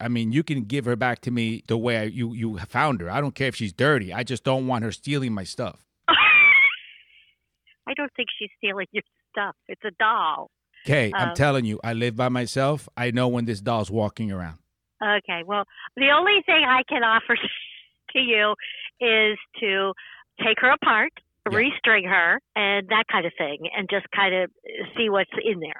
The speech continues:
Speaker 1: But see, I'm starting to think you're believing me because you're wanting me to do it. I'm telling you, I don't wanna open this thing up.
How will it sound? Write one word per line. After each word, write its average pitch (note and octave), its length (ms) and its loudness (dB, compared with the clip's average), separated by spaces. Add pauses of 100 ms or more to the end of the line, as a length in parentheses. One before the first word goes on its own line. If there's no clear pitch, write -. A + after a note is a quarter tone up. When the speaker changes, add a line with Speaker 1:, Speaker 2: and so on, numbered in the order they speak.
(120)
Speaker 1:
But C3+ 120 -2
see, C#3+ 180 -2
I'm E3+ 180 0
starting E3+ 300 0
to - 40 -12
think D3+ 260 -4
you're D3 120 2
believing B2+ 480 -2
me F3+ 120 -2
because C3+ 360 -4
you're C#3+ 100 2
wanting C#3 320 0
me C#3 140 2
to B2 100 0
do F#2 200 -4
it. D#2+ 160 -12
I'm B2+ 220 -2
telling D3 300 0
you, B2+ 160 0
I C3+ 160 0
don't D3+ 140 0
wanna C#3 200 -2
open B2+ 280 -2
this A#2 140 -4
thing G2+ 240 -4
up. F2+ 180 -10